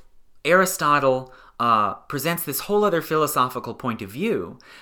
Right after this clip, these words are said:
that is very appealing to a lot of people in this high medieval society where you're seeing,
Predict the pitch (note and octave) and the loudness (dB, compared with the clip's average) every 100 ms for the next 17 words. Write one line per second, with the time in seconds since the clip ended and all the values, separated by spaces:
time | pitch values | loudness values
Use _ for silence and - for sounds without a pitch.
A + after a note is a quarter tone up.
0 | - D3+ D3 C3+ D#3 F3+ C3+ - - A#3 | -2 0 0 -2 -2 -2 -2 -6 -4 0
1 | A#3+ G#2+ G2 - B2 A#2+ A#2+ - - G#3 | 0 -2 -6 -6 -2 -2 -2 -8 -10 -8
2 | - F#2+ E2 A2+ - - - _ - D3+ | -4 -4 -4 -6 -12 -20 -20 _ -6 -4
3 | E3 D#3+ C#3 C3 - - C#3+ D3 C#3 B2+ | -2 -2 -2 -2 -4 -4 -2 -2 -2 -2
4 | B2+ B2 C3+ G3+ C4 E3 F2+ A2 A#2+ B2 | -4 -6 -6 -2 0 0 -4 -4 -4 -4
5 | - C3 C3 B2 A2 | -4 -4 -2 -2 -4